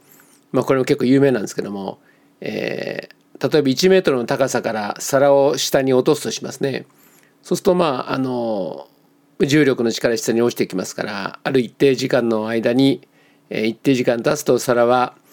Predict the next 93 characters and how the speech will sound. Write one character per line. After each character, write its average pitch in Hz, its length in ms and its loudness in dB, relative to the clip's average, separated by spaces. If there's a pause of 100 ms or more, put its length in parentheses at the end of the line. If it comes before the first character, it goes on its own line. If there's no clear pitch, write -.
(200)
え 113 240 -2
ー、 107 60 -2
地 120 120 2
面 120 160 4
に 104 80 -6
つ - 140 -2
い 127 80 2
て、 - 340 -4 (120)
床 127 260 2
に 123 160 -2
つ - 160 -6
い 123 80 -2
て、 117 300 -6 (300)
で、 151 120 4
割 131 200 2
れ 131 60 2
る 123 120 0
と。 117 200 -4 (640)
ま 170 120 2
あ、 - 20 -12
こ 175 120 4
れ 165 80 2
普 - 120 -4
通 151 400 4
に 147 220 4
そ 143 240 4
う - 0 -
い - 20 6
う - 20 6
ふ 135 40 2
う - 20 2
に 135 80 4
我 117 200 4
々 120 180 2
見 127 140 4
る 113 120 0
ん 101 40 -6
で 95 60 -8
す - 100 -10
け - 80 -6
ど - 100 -8
も、 110 300 -6 (520)
例 156 80 2
え - 40 0
ば 120 120 6
こ 202 240 4
う 208 60 -2
考 208 200 0
え 180 40 4
る 139 80 -2
と - 80 -4
ど 127 140 4
う 113 40 2
で 107 60 -4
し - 100 -8
ょ - 40 -4
う - 20 -12
か 95 120 -6
ね。 117 240 -2 (800)
例 156 60 4
え 143 40 2
ば 139 80 0
そ 135 120 0
の 135 100 2
皿 156 260 0
が 170 140 0
そ 165 140 0
の、 156 420 2 (240)
え - 880 -6
ー、 - 60 -14 (1120)
あ 160 100 0
る 139 120 -2
距 170 140 2
離 135 120 2
の 117 80 0
半 185 280 -2
分 226 140 4
の 139 100 4
と 123 120 0
こ 120 80 2
ろ 117 80 0
ま 104 100 -2
で 101 200 -6
落 123 120 0
ち - 60 -10
た 113 60 -4
と 110 60 -8
す - 120 -12
る - 80 -14
ん - 20 -16
で - 120 -18
す - 80 -18
ね。 190 160 -6